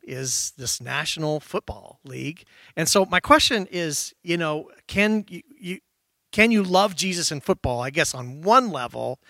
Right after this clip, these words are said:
And on another level, you know, do we as the church with the prophetic word of God have something to say about the devotion that seems to go towards things like football,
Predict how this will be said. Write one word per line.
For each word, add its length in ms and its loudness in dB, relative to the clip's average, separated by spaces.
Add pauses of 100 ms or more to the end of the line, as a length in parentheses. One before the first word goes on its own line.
(360)
And 340 2 (240)
on 140 0
another 420 6
level, 560 6 (220)
you 100 4
know, 200 4 (300)
do 160 2
we 500 2
as 540 0
the 80 -14
church 640 2
with 180 -2
the 80 -10
prophetic 540 2
word 160 2
of 100 -6
God 360 2 (240)
have 160 -6
something 280 -6
to 80 -16
say 920 2 (420)
about 460 -2 (260)
the 180 -10
devotion 840 4
that 140 -6
seems 340 -4
to 100 -8
go 220 2
towards 340 -2
things 420 -4
like 380 -8 (480)
football, 800 -2